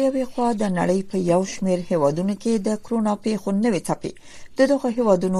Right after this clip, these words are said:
روغتیايي سیستمونه له ننګونو سره مخ کړي، له بلې خوا د کرونا نوې بڼې اومیکرون په امریکا کې د زرګونو پروازونو د لغوه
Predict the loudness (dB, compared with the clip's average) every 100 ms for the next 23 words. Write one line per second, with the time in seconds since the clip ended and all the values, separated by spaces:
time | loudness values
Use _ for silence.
0 | 0 -2 -2 -2 -2 -4 -8 -6 -4 0
1 | 2 4 2 0 0 0 0 -2 -2 -2
2 | -2 -2 -2 -2 -8 -8 2 4 4 2
3 | 2 2 0 -2 -20 0 6 6 6 0
4 | 2 4 4 4 4 2 -2 -6 2 2
5 | 2 -6 -8 0 2 2 0 -2 -2 6
6 | 6 6 4 -2 -2 -2 0 2 0 0
7 | -4 -4 -4 -4 0 0 0 0 2 2
8 | 0